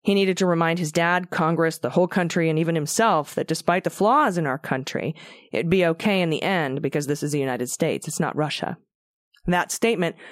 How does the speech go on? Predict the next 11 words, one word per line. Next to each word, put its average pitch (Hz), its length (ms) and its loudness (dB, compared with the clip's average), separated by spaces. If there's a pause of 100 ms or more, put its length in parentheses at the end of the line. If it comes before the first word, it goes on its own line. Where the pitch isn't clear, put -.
(140)
written 165 220 0
by 151 140 2
Alex 135 340 -2
and 135 80 -4
Rachel, 135 300 -4
resonated 151 560 0 (440)
with 143 140 -2
a 139 60 0
lot 143 240 0
of 117 80 -6
us. - 260 -10